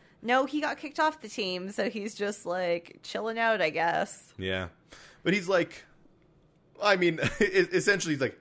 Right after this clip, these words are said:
Speaker 2: "Hey, Josie," and she's like, "No."
Speaker 1: And he's like, "But I think you're kinda pretty, so pop tates."
Speaker 2: And she's like, "No." And
Speaker 1: He's
Speaker 2: I'm
Speaker 1: like,
Speaker 2: like, "Yeah, yeah."
Speaker 1: And he's like,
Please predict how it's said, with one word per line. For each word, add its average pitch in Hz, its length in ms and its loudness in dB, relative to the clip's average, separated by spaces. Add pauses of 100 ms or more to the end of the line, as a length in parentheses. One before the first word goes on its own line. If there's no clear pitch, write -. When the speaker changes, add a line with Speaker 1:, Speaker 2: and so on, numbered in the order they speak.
Speaker 2:
"Hey, 180 260 6
Josie," 135 480 4
and 127 80 0
she's 123 200 0
like, 110 240 0
"No." 123 1600 8
Speaker 1:
And 247 80 2
he's 277 140 2
like, 262 300 -2 (380)
"But 262 180 -4
I 294 100 0
think 285 300 -8
you're 285 100 -6
kinda 262 320 -6
pretty, 254 640 -2
so 233 320 0
pop - 460 0
tates." 302 800 0 (100)
Speaker 2:
And 82 100 -14
she's 85 120 -10
like, 90 100 -2
"No." 131 1300 10
And - 20 -2
Speaker 1:
He's 113 80 -2
Speaker 2:
I'm 120 40 0
Speaker 1:
like, 113 140 4
Speaker 2:
like, - 80 -20 (140)
"Yeah, 143 260 -2 (100)
yeah." 127 200 -10
Speaker 1:
And 220 100 -10
he's 247 160 -6
like, 254 160 -4